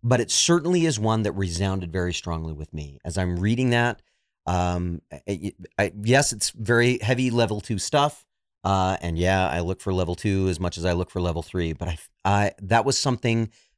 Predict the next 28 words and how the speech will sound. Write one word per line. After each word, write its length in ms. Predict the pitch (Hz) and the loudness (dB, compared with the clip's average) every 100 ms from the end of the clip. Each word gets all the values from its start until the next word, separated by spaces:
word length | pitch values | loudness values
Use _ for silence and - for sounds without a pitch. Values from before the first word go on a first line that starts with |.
| _ | _
for 280 | - 117 107 | -6 0 2
me 180 | 110 107 | 2 2
that 100 | 104 | 0
was 140 | 87 | -2
very 240 | 80 82 | -2 -2
powerful. 680 | 85 - 127 139 - 170 165 | -2 2 4 4 2 -2 -2
It 60 | 95 | -2
was 200 | 92 90 | -2 0
very 260 | 87 85 | 0 0
clear, 640 | 82 - 123 120 135 165 185 _ _ _ _ - | 0 0 2 4 4 2 -4 _ _ _ _ -2
and 420 | 110 110 110 110 | 2 2 0 0
it 200 | 113 110 | 0 0
was 400 | 110 107 98 - | 2 2 0 -2
not 260 | 127 165 254 | 0 0 2
necessarily 540 | 277 143 - 135 117 | 0 2 2 2 2
a 60 | 95 | 2
wake-up 340 | 92 98 - | 0 -2 -4
call, 420 | - 120 131 160 - | 0 2 4 2 -2
but 180 | 117 - | -4 -2
certainly 480 | - 156 143 135 | -2 0 2 2
something 360 | 117 117 104 110 | 2 0 -2 -2
that 100 | 101 | 0
has 160 | 95 95 | -2 0
made 240 | 107 104 | 0 0
me 80 | 107 | -4
stop 320 | - 98 92 | 0 0 0
and 120 | 92 | -4
say, 280 | - 95 90 | -2 -2 -2